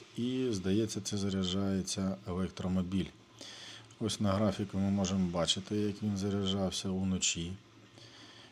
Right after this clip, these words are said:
І вимкнулася зарядка там о другій ночі, і ось вимкнулася увечері, і ось дозаряджалася зранку. Але що цікавого,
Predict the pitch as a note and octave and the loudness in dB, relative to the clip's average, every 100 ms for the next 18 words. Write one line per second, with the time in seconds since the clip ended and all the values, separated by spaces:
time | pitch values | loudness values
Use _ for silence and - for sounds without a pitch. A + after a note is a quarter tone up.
0 | - - A2 G2+ G2 G2 - F#2+ F#2 - | -20 -2 2 4 4 2 0 0 2 0
1 | F#2 F2+ F2+ F2 E2+ - E2+ F#2 F2+ F2 | 0 0 2 0 -2 -6 -6 -4 -2 -2
2 | G2 C3 G#2+ A2+ A2+ A2 G#2+ - G#2 G2 | -2 0 2 2 2 2 2 0 0 -2
3 | - - G2+ G2+ G2+ G2 F2+ G2 F#2 - | -8 -6 -2 0 0 0 0 -2 -4 -2
4 | G2+ F#2+ F2 - F#2 F2+ E2 D#2+ - E2+ | 0 0 0 0 -2 -4 -2 0 -2 -2
5 | E2 F2+ F2+ F2+ E2+ F#2 E2+ F2+ F2+ F2+ | -6 -4 -2 -2 -2 -2 0 0 0 0
6 | F2 E2+ D#2+ E2+ D#2 D#2 D2+ C#2 - D#2 | 0 -2 -4 -6 -6 -4 -4 -6 -12 -18
7 | - - - - - - - - - - | -20 -20 -18 -18 -18 -18 -18 -20 -20 -20
8 | - A2 G#2+ A#2+ - B2+ - A#2 G#2+ F2 | -4 0 2 2 2 0 -2 -2 -2 -2
9 | D#2+ D#2 D#2+ | -2 -2 -4